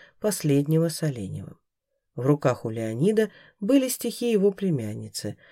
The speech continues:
которые он привёз якобы для того,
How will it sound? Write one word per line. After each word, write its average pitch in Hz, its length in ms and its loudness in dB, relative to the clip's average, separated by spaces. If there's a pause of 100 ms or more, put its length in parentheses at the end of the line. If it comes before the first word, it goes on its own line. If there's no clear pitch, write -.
(120)
которые 143 520 4
он 226 280 4
привёз 180 500 0 (220)
якобы 147 640 2
для 117 160 -10
того, 160 380 0